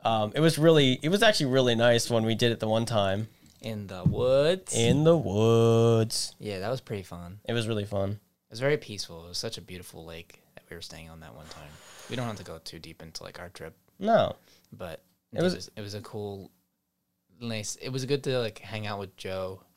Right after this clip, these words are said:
Speaker 2: and be away from, like, covid and stuff.
Speaker 1: And
Speaker 2: And
Speaker 1: stay
Speaker 2: just
Speaker 1: in a teepee.
Speaker 2: We stayed in a teepee. We were in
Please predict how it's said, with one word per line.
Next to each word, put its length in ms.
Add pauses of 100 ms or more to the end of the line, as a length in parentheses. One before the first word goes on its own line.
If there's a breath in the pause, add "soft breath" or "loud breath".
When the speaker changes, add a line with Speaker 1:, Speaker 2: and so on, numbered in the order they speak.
(720)
Speaker 2:
and 440 (220)
be 140
away 260
from, 240
like, 140 (100)
covid 380
and 160
stuff. 500
Speaker 1:
And 100
Speaker 2:
And 80
Speaker 1:
stay 180
Speaker 2:
just 120
Speaker 1:
in 160
a 60 (100)
teepee. 680 (120)
Speaker 2:
We 80
stayed 280
in 80
a 80
teepee. 320
We 100
were 60
in 80